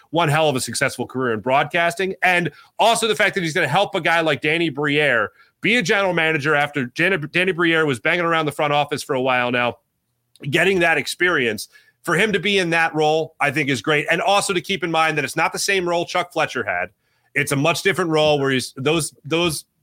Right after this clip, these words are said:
uh, responsibilities are broken up. So I am not gonna bet against Keith Jones.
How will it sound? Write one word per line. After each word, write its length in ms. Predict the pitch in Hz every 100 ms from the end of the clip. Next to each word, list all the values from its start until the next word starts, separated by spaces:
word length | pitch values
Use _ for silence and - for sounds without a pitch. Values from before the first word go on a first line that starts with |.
| -
uh, 60 | 156
responsibilities 680 | 165 - 175 143 160 156 135
are 40 |
broken 320 | 127 147 131 131
up. 140 | 120
So 220 | - 120 - - - -
I 180 | 175 208
am 120 | 190
not 200 | 175 160
gonna 160 | 160 139
bet 160 | 143
against 300 | 131 123 117
Keith 200 | - 110 -
Jones. 360 | 90 - -